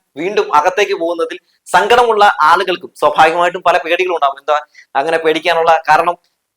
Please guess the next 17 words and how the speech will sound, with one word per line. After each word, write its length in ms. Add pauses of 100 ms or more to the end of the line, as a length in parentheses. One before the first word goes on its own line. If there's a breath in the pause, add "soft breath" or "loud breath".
(280)
സമാനമായിട്ടുള്ള 640
രീതിയിലുള്ള 600
പല 120
കേസുകളും 520 (160)
നേരിടുന്ന 340
പല 160
വ്യക്തികളൊക്കെയാണല്ലോ 840
പലരും. 300 (160)
എന്തോ 200
ആകട്ടെ, 380 (280)
പല 140
കേസുകളൊക്കെ 540
ഇപ്പോഴും 360
കോടതിയിൽ 380
നടന്നുകൊണ്ടിരിക്കുന്നുണ്ട്. 720 (360)
അപ്പൊ 120
അതുകൊണ്ട് 440